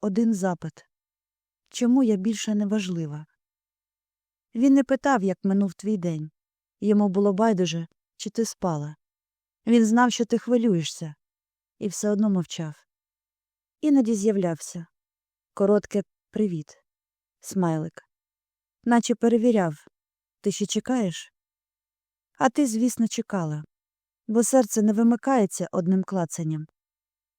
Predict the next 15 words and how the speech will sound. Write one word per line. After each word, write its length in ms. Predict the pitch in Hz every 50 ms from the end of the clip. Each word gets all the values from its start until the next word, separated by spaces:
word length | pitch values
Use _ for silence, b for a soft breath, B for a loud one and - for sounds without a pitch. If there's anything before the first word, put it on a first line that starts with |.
| _ -
Воно 260 | 208 220 233 233 220
пам'ятало, 640 | - 233 226 226 233 233 - - 254 247 220 180 175
як 320 | 165 - 175 220 233 226
було 260 | 202 190 214 208 226
до. 320 | 202 180 175 170 160 151 156 - _ _ _ _ _ _ _ _ _ _ _ _ _ _ _ _
До 200 | 202 185 202 196
холоду, 520 | - 202 202 180 170 165 151 156 156 160 - _ _ _ _ _ _ _ _ -
до 160 | 190 180 190
мовчання, 640 | 190 185 165 - - 208 185 175 165 156 151 156 156 _ _ _ _ _ _ _ _ _ _ _ _ _
до 160 | - 196 190 175
порожнечі. 680 | - 175 165 165 156 151 160 156 147 139 - - - _ _ _ _ _ _ _ _ _ _ _ _ _ _ _ _ _ _ _ _ _
Ти 120 | _ - 233
ж 120 | 202 190
любила. 480 | 220 233 202 208 226 202 165 151 151 156 - _ _ _ _ _ _ _ _ _ _ _ _ _
По-справжньому. 880 | - - 202 - - - 208 208 202 180 160 151 147 160 151 151 151